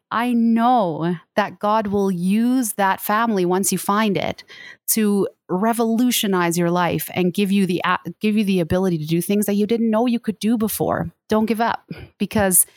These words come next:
now, like me, you could have a church family that shows you the love of Christ. And when you need them to,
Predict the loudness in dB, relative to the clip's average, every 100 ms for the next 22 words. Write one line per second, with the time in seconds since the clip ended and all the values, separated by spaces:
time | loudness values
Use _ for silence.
0 | -20 -20 -4 0 2 2 0 -2 -6 -2
1 | -2 0 0 0 2 2 2 0 -2 -2
2 | 0 2 0 2 0 0 0 0 0 0
3 | 0 2 0 0 -2 -2 _ _ _ -6
4 | -2 0 0 2 0 0 0 -2 -2 -2
5 | 0 0 0 -2 _ -2 0 2 2 2
6 | 2 0 0 0 -2 -2